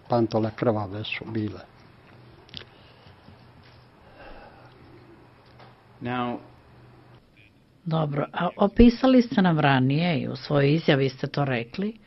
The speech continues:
Speaker 3: da se sećate da je tam, na tom mestu streljanja bilo neko drvo, voćka neka.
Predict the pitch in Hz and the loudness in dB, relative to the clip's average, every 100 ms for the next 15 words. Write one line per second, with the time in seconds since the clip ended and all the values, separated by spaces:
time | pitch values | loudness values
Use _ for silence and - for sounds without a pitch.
0 | - - - _ 170 170 - 185 - - | -20 -20 -20 _ -4 -4 -2 -8 -2 2
1 | 214 220 - 214 - 196 175 160 156 - | 2 2 0 -2 2 0 2 -2 -2 -2
2 | 170 170 180 - 180 165 185 185 175 175 | -2 0 -2 -2 -2 0 0 2 2 4
3 | 180 170 - - 143 131 123 - _ _ | 2 0 -4 -6 -4 -4 -6 -14 _ _
4 | _ _ _ - _ - - - 156 151 | _ _ _ -20 _ -20 -18 -2 2 4
5 | 147 151 156 147 135 - 156 147 165 156 | 4 2 2 2 0 -2 -8 -2 0 2
6 | 156 151 147 147 143 143 139 - - 143 | 2 2 2 2 0 0 -2 -8 -6 -4
7 | 131 127 - _ _ _ _ _ _ _ | -2 -6 -10 _ _ _ _ _ _ _
8 | _ _ _ _ _ _ _ _ - 247 | _ _ _ _ _ _ _ _ -20 -12
9 | 175 147 170 170 175 147 123 123 165 185 | -4 -2 0 2 2 0 -4 0 6 6
10 | - - - 123 120 120 - | 4 -2 0 0 -2 -6 -10